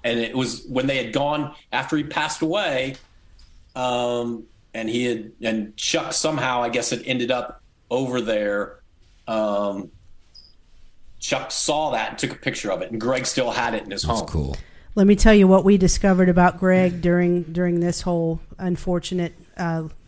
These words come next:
Speaker 3: losing him. He saved everything.
Speaker 2: Yeah, he did.
Speaker 3: Absolutely everything.
Speaker 2: I think he had things from all of our bands.
Speaker 3: Yeah,
Speaker 2: Yeah.
Speaker 3: I mean, so that doesn't surprise me in the least. And I've got a couple more,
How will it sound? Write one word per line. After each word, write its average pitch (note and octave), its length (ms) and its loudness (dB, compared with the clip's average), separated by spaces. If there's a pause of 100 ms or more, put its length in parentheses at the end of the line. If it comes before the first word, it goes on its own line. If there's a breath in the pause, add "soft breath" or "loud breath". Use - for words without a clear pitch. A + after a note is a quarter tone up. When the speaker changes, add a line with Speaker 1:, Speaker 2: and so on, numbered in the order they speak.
Speaker 3:
losing F#3 380 2
him. E3+ 300 0 (280 loud breath)
He A#3 320 4
saved G3 380 2
everything. D#3+ 560 2 (120)
Speaker 2:
Yeah, E3 100 0 (100)
he G#3 60 6
did. - 20 2
Speaker 3:
Absolutely F#3+ 880 2 (100)
everything. D#3+ 680 0 (220 loud breath)
Speaker 2:
I A2+ 120 0
think B2 200 2
he A2+ 120 2
had G#2 200 0
things A2 220 0
from G#2 220 -2
all G2 260 -4
of G2 80 -4
our G2+ 120 -2
bands. G2 320 -6
Speaker 3:
Yeah, G#3+ 240 4 (260)
Speaker 2:
Yeah. D#3 100 -8
Speaker 3:
I F#3+ 160 2
mean, F3+ 260 4
so F#3 280 2
that F#3+ 280 2
doesn't G3+ 340 2
surprise F#3 520 0
me F3 140 2
in E3+ 140 0
the E3 80 -4
least. E3+ 640 -4
And F3+ 320 -2 (400 soft breath)
I've A3 160 0
got C4+ 200 4
a B3 60 2
couple C#4+ 380 0
more, A3 440 0